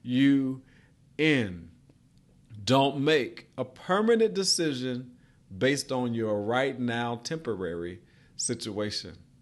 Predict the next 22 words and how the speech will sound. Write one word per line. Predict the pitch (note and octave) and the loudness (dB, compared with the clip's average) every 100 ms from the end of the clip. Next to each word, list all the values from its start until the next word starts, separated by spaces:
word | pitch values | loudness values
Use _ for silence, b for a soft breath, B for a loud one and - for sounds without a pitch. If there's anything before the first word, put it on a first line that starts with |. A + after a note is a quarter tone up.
| - - - | -20 -20 -6
Don't | A#2 E3 F#3+ | 4 4 4
despise | E3 - C#3 B2+ A#2 | -2 2 2 2 0
your | A2 | 0
small | - A#2 G#2+ | 0 0 -2
beginnings, | G#2 F#2 A2 G2 F#2+ - B B B | -4 -6 -6 -6 -8 -12 B B B
but | B2 A#2 | 2 2
look | G#2+ D#3 E3+ | 6 4 6
at | D3 | 2
'em | D3 C#3+ | 2 -2
as | A#2+ A#2 A2+ - | -4 -2 -2 -4
a | A#2 | -8
blessing. | F#2 G#2 F3+ F#3+ F#3+ F3+ F3 - _ b b - | -2 4 4 4 -2 -4 -8 -14 _ b b -4
Look | B2+ F3 E3+ | 0 2 2
at | D3 | 2
it | C#3+ | 2
as | A#2 A#2 A2+ | -2 -2 -2
a | G#2+ | -4
step | G2+ - - E3 E3 E3+ | -4 -4 0 2 2 -2
toward | - D#3 C#3 | 0 2 2
the | A#2+ | 0
right | A2+ A2+ F#2+ | 0 -2 -2
direction. | G#2+ B2+ C#3+ - C3+ | -2 -2 -2 -4 -6